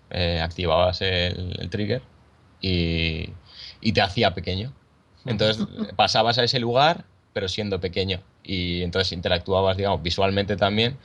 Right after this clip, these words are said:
Speaker 1: con algún elemento de ese, de, de, de ese lugar, ¿no? En tu caso, ¿qué, cuáles son los que
Speaker 2: Claro,
Speaker 1: viste,
Speaker 2: yo al
Speaker 1: Ramón?
Speaker 2: principio,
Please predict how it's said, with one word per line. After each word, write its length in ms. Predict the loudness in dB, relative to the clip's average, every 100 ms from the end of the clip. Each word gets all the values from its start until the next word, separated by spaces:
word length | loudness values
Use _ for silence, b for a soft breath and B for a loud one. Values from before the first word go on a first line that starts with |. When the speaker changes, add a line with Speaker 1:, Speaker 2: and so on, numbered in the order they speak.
| B B -2
Speaker 1:
con 140 | 2
algún 200 | 2 2
elemento 460 | 2 4 2 0 2
de 120 | 2
ese, 160 | 2 0
de, 580 | 2 2 0 0 -4 -8 -14 -12 -10 -6
de, 180 | -4 -2
de 100 | -2
ese 140 | 0
lugar, 360 | 2 4 4 2
¿no? 80 | -4
En 220 | -8 -10
tu 120 | -2
caso, 300 | -2 -2 -4
¿qué, 320 | -4 -2 -2
cuáles 200 | -2 -4
son 100 | -4
los 100 | -6
que 60 | -4
Speaker 2:
Claro, 40 |
Speaker 1:
viste, 140 | -4 0
Speaker 2:
yo 60 |
al 40 | 2
Speaker 1:
Ramón? 140 | 2
Speaker 2:
principio, 680 | -2 -6 -4 -2 0 -2 -6